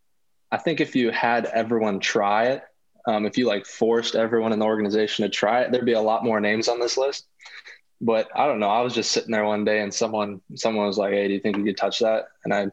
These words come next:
went up and touched it. And then they're like, "What the heck?" And they, <laughs> they kept trying. I can't forget who it was, but he couldn't, he couldn't touch it. And then, uh,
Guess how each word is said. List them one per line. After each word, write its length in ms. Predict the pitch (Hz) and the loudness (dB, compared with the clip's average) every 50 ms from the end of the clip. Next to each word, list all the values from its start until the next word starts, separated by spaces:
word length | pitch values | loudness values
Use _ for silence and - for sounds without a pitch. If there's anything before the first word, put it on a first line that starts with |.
| _ - | _ -4
went 120 | 117 110 107 | -2 -2 0
up 100 | - 104 | 0 -2
and 100 | 104 - | -4 -2
touched 300 | - 110 107 - - - | -2 -2 -2 -2 -4 -4
it. 160 | - - - | -6 -6 -6
And 160 | - 107 104 | -4 -4 -2
then 140 | 107 104 107 | -2 -2 -2
they're 180 | 107 110 - - | -2 -2 -2 -2
like, 280 | - - 104 107 - _ - | -2 -2 -2 -4 -4 _ -4
"What 180 | 117 101 - - | -4 -4 -2 -4
the 100 | 107 107 | -4 -2
heck?" 220 | 107 107 107 - - | -2 -2 -2 -4 -4
And 100 | 110 113 | -2 0
they, 80 | 123 120 - - - | 0 0 0 -2 -6
<laughs> 160 | - - - 233 | -10 -8 -8 0
they 120 | - 113 117 | 0 0 0
kept 220 | 117 123 113 - - | 2 0 -2 -2 0
trying. 340 | - 120 117 113 117 113 | 0 0 2 2 0 0
I 120 | 113 120 113 | 0 0 -2
can't 180 | - - - | -2 -4 -2
forget 240 | - 139 117 117 117 120 | -2 0 2 2 2 2
who 120 | 110 110 | 0 0
it 80 | 110 110 | 2 2
was, 240 | 110 110 107 - - - - - - - - - - - - - | 0 0 -2 -4 -8 -8 -6 -6 -6 -6 -6 -8 -10 -6 -2 0
but 80 | 113 | 0
he 80 | 110 107 | 0 2
couldn't, 260 | - 135 120 120 - | 0 0 -2 -2 -4
he 120 | - 120 113 | -4 -6 0
couldn't 220 | - 127 117 113 | 0 0 0 2
touch 260 | - 117 117 - - | 2 0 0 2 0
it. 120 | 104 - - - - - - | -2 -2 -2 -8 -14 -4 -2
And 120 | 113 110 | 0 2
then, 240 | 107 104 104 101 104 | 2 2 2 2 2
uh, 360 | 104 101 98 98 98 98 98 | 2 2 2 2 0 0 -2